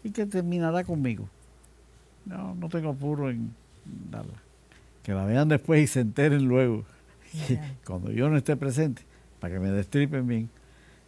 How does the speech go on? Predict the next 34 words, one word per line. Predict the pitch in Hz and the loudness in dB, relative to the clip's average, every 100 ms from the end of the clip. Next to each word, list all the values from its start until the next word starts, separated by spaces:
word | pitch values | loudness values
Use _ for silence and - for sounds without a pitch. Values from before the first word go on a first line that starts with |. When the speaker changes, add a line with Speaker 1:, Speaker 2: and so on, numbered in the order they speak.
| - | -12
Speaker 1:
Entonces, | 117 117 - 135 127 156 147 - - - - - - - - | -8 -8 -4 -4 -2 -2 -2 -4 -14 -20 -20 -20 -20 -20 -10
Speaker 2:
¿Y | 185 | -6
de | 175 | -4
Speaker 1:
eh, | 156 | -4
Speaker 2:
cine? | 135 220 139 | -4 -2 2
Speaker 1:
lo | 151 156 160 | 4 4 4
otro, | 165 196 208 | 2 -2 -4
de | 139 139 | 0 0
cine, | 123 185 185 190 226 226 - - - | 2 0 0 0 -2 -4 -16 -20 -16
eh, | - 143 147 | -6 -4 -4
tengo | 143 160 175 | -2 -2 0
un | 180 | -2
proyecto | 180 175 165 160 160 240 254 - - - _ - | -2 0 2 0 -2 -6 -6 -10 -20 -20 _ -4
que | 127 | 0
el | 123 120 | 0 2
título | 165 185 180 175 | 0 2 2 2
sí | 151 170 165 | 2 2 4
es | 170 180 - - | 4 2 -4 -10
y | 147 | -2
va | 131 | 0
a | |
ser | 131 156 151 | 0 0 0
el | 143 | -2
título | 139 143 165 147 | -4 -4 -2 -2
definitivo. | 135 143 - 147 127 120 131 135 208 - _ _ - - - | 0 0 0 0 2 0 0 0 -2 -8 _ _ -20 -18 -8
Lo, | 101 117 | -4 -2
lo | 135 135 123 135 127 | -2 -2 0 0 0
sé, | - 240 | 0 -2
por, | 247 226 165 | 0 -2 -2
lo | 143 143 | 0 2
digo | 202 254 | 2 2
porque | 185 139 127 123 - - - - | 0 -4 -4 -6 -10 -20 -20 -20
siempre | - - 160 160 | -14 -4 -2 0
hay | 156 | 0